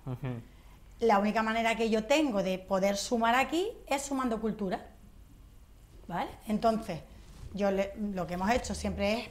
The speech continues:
Speaker 2: pues, traer alguna exposición de pintura o de fotografía, algún libro,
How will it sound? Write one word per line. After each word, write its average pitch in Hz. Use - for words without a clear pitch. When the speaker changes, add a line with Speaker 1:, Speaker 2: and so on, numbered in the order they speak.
Speaker 2:
pues, 180
traer 190
alguna 190
exposición 208
de 208
pintura 247
o 202
de 202
fotografía, 240
algún 208
libro, 233